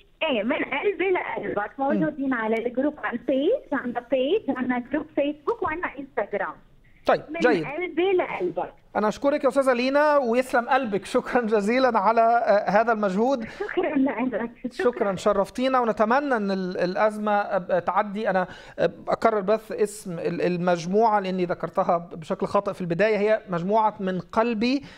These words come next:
Speaker 2: آه، لقلبك أو من قلبي لقلبك كما قالت الأستاذة لينا، ولهم صفحة على الفيسبوك وعلى انستغرام، آه، آه، كذلك. بيجمعوا طلبات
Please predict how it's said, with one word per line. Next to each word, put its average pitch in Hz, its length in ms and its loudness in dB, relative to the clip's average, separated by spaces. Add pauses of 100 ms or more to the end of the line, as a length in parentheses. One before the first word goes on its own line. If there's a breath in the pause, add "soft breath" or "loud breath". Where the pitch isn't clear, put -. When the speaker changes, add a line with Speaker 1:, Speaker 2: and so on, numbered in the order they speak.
(240 loud breath)
Speaker 2:
آه، 170 280 2
لقلبك 156 680 -2
أو 165 180 -4
من 165 140 -6
قلبي 190 360 0
لقلبك 175 480 -2
كما 175 200 -4
قالت 185 320 -2
الأستاذة 202 320 0
لينا، 233 320 0 (280 loud breath)
ولهم 233 480 2
صفحة - 380 -4
على 196 260 2
الفيسبوك 208 720 -4
وعلى 196 640 0
انستغرام، 175 640 -4 (100)
آه، 156 220 -2
آه، 156 100 -2
كذلك. 185 380 0 (440 loud breath)
بيجمعوا 196 440 0
طلبات 202 640 0